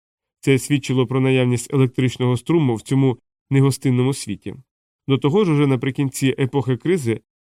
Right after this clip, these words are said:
людство мало технології зведення будівель із підтримкою тиску всередині безшлюзової камери. Вони почали крутити друге колесо, щоб відчинити наступні двері.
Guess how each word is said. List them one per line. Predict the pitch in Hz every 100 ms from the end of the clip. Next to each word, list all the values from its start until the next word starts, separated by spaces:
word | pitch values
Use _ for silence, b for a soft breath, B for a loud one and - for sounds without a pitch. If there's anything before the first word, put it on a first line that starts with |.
| _
людство | 127 208 - 139
мало | 156 147
технології | 117 131 135 151 180 135
зведення | 113 139 131 127
будівель | 123 123 175 160 110 - _ _
із | 139 135 - -
підтримкою | 143 131 151 180 - 120 117
тиску | - 180 -
всередині | 117 - 139 156 127 120 135
безшлюзової | 143 - 151 143 151 156
камери. | - 98 92 - - _ _ _ _ 127
Вони | 139 131
почали | 139 151 135
крутити | 117 143 135 120 127
друге | 131 123 147
колесо, | 214 185 165 151 - _ _
щоб | - 147
відчинити | 135 135 143 180 135
наступні | 127 - 135 143 127
двері. | 104 98